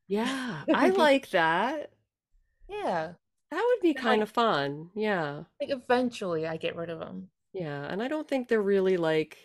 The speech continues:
Speaker 1: like, that's not really litter, right? Paper?
Speaker 2: No, I'm,
Speaker 1: It'll
Speaker 2: I'm
Speaker 1: buy
Speaker 2: giving
Speaker 1: a,
Speaker 2: back.
Speaker 1: and, and a, and a bird might put it in a nest, like a little
Speaker 2: <gasps>
Speaker 1: bone nest. <laughs>
Speaker 2: Aw, yeah. <laughs>
Speaker 1: I like
Speaker 2: That's
Speaker 1: leaving a,
Speaker 2: it.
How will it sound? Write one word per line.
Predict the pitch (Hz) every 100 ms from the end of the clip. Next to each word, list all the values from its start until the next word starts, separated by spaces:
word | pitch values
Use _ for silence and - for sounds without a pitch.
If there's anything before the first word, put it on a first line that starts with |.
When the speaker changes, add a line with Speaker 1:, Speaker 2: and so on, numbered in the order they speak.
| _ _ _ -
Speaker 1:
like, | 466
that's | 339 -
not | 196 -
really | 147 135 131
litter, | 123 127 120 120 117
right? | 127 147 156
Paper? | - 151 180 240 262 254 _ _ _ _ _ - _ _ _ _ _ _
Speaker 2:
No, | 302 466 233
I'm, | 175 185
Speaker 1:
It'll | 381 233 170
Speaker 2:
I'm | 156
Speaker 1:
buy |
Speaker 2:
giving |
Speaker 1:
a, | 156 147 135
Speaker 2:
back. | 175 - - - _ _ -
Speaker 1:
and, | 226 240 254
and | 254 254
a, | 247 -
and | 254 269 269 269
a | 226
bird | 196 - 185 190 185
might | 170 160
put | - 156
it | 156
in | 156 151
a |
nest, | 139 123 120 131 - - - - _ _ -
like | 160
a |
little | 151 151 147
Speaker 2:
<gasps> |
Speaker 1:
bone | 135 160 151 160
nest. | 156 151 160 - - -
<laughs> | - 214 - 226 -
Speaker 2:
Aw, | 285 277 269 285 330 359
yeah. | 339 262 233 330
<laughs> | 359 208 294 330 - 330 262 277 - - - - - -
Speaker 1:
I | 381
like | 392 392 392
Speaker 2:
That's |
Speaker 1:
leaving | 277 247 226 214
a, | 202
Speaker 2:
it. | 196